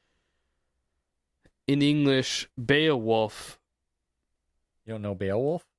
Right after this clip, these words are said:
Speaker 1: Uh, no, I'm saying in English, Beowulf and Chequers, Troils, and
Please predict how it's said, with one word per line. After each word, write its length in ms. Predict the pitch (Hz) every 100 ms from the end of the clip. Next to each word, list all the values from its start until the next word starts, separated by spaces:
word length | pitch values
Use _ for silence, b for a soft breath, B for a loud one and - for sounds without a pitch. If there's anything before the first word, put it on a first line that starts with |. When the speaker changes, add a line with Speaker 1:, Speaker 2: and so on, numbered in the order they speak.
| _ -
Speaker 1:
Uh, 160 | 151 139
no, 400 | 151 139 120 107
I'm 180 | - 123
saying 440 | - 143 123 110 - -
in 140 | 123 120
English, 380 | 151 147 - - -
Beowulf 680 | 135 147 143 139 143 143 -
and 880 | 117 117 117 117 113 113 113 110 - _ _ _ _ _ _ _ -
Chequers, 840 | - 143 131 - 135 127 123 - - _ _ _ _ _ _ _ _ _ _
Troils, 720 | - - 131 131 131 131 127
and 500 | - 110 107 107 107